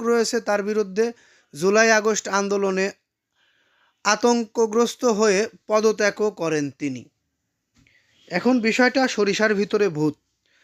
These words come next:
দায়িত্ববান যদি দায়িত্বে অবহেলা করে, সেটার জন্য শাস্তি দেওয়া যেতে পারে, কিন্তু দায়িত্ববান যদি দায়িত্ব পেয়ে আমানতের খেয়ানত করে,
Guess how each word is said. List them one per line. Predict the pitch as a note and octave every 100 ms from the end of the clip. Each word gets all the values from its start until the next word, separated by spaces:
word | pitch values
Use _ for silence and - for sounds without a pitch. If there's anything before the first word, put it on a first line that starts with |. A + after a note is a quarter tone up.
| _ _ _ _
দায়িত্ববান | C#3+ F#3 G#3+ B3 - _ _ B3+ A#3+ A#3+ B3 A3
যদি | G#3+ G#3 G3+
দায়িত্বে | F#3 F3+ E3+ -
অবহেলা | F3 E3+ F3+ F3 A3 A3+
করে, | G#3+ E3+ F#3 A3 _ _ _ _ -
সেটার | - A3+ A#3 B3 A#3+
জন্য | A3 A3+ A3 A#3+
শাস্তি | A3+ G3+ - F#3+
দেওয়া | F3 E3 D#3
যেতে | C#3+ C3 C3+
পারে, | C3+ B2+
কিন্তু | B2 F3+ F#3+ G#3
দায়িত্ববান | E3+ F3+ G3+ - A3 G#3 A3+ A#3
যদি | G#3+ A3 F3 G3+ - _ _ - _
দায়িত্ব | D3+ E3+ G#3+ B3+ - - B3
পেয়ে | - A3+ F#3 B3 - _ _
আমানতের | E3 F3 G3 G#3 G#3 G#3+ G3+
খেয়ানত | - F#3 A#3 C4 A#3+ -
করে, | E3 B2+